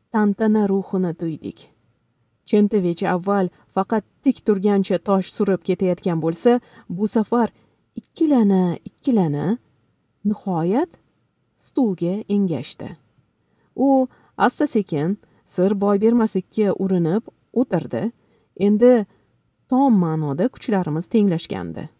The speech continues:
Biz uni bir qadar yo'rig'imizga solib,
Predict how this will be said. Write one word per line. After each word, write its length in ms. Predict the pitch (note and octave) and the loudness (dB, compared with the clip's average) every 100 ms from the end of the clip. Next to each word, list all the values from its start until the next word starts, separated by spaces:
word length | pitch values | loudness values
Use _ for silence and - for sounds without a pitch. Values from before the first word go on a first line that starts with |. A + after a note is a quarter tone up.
| _ _ _ _ _ _ _ - | _ _ _ _ _ _ _ -12
Biz 220 | F3 G3+ | -2 0
uni 260 | G#3 G#3 G#3 F3 - - E3+ | 4 4 4 2 -2 -10 -8
bir 120 | B3 A#3 - | -2 -2 -2
qadar 280 | A3 A#3 | -2 0
yo'rig'imizga 720 | F3+ F3+ F#3+ G3 F#3+ F3+ F#3+ F3 | 0 2 2 2 0 0 -2 -2
solib, 360 | - D3+ A#3 | -2 0 0